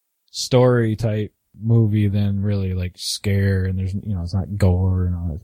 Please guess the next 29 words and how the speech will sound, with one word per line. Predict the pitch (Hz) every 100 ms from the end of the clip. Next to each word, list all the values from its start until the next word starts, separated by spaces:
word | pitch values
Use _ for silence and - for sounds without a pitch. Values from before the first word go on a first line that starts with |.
| -
But | 117
it | 143
was, | 165 - -
it |
was | 254
pretty | - 240
good, | 156 107
actually. | 92 - 98 - _ -
State | - 208 214
of | 190
Emergency, | 160 156 170 156 147 - 143 175 170
watch | 120 127 -
that. | 120 139
I | 131
need | 120 110
to |
watch | 107 110 -
it | 101
again | 110 180 202
'cause | 131 104
that | 101 135 151 120
will | 107 208 277 170
be | 127 120 107
the | 110
next | 107 - -
Two | 113
Bald | 107 104 101
Geeks | 107 104 -
review. | 101 101 131 233